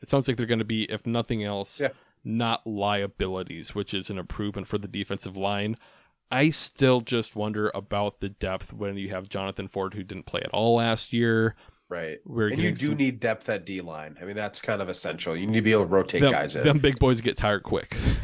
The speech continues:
Speaker 2: Uh-huh. And that's the thing is, like, it's great if you can put out, you know, if, but you get those long drives, if you can put out your starters and if you shut 'em down right away, it's
Speaker 1: Mm-hmm.
Speaker 2: great.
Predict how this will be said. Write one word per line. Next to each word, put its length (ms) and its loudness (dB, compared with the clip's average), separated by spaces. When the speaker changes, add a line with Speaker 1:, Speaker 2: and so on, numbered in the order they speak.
Speaker 2:
Uh-huh. 640 4
And 120 4
that's 200 6
the 80 4
thing 220 4
is, 180 4
like, 320 4
it's 160 2
great 560 4
if 100 -4
you 80 0
can 180 -6
put 220 4
out, 480 6
you 100 -6
know, 420 -2
if, 260 -2
but 140 2
you 100 2
get 260 0
those 200 4
long 200 6
drives, 360 2
if 80 -4
you 40 -12
can 180 -4
put 140 6
out 120 6
your 80 -2
starters 640 4
and 260 -8
if 120 -10
you 80 -4
shut 200 2
'em 120 -2
down 180 0
right 160 0
away, 200 2
it's 120 2
Speaker 1:
Mm-hmm. 100 -2
Speaker 2:
great. 320 2